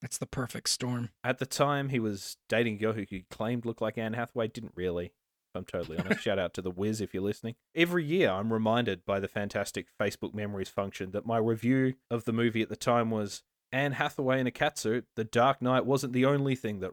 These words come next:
Speaker 2: rose."
Speaker 1: <laughs> I think this is another good question that we could have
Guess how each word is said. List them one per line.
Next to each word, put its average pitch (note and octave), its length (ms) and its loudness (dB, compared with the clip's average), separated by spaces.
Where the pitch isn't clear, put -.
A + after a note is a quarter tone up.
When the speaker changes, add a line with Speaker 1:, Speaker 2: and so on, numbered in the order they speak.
Speaker 2:
rose." E2 280 -8
Speaker 1:
<laughs> - 480 -4
I G3 120 6
think A#3 240 2
this F#3+ 160 2
is F#3 80 0
another F3+ 280 4
good E3+ 220 0
question F#3 400 0
that C#3 80 -2
we C3 140 0
could C3 120 -4
have B2 300 -2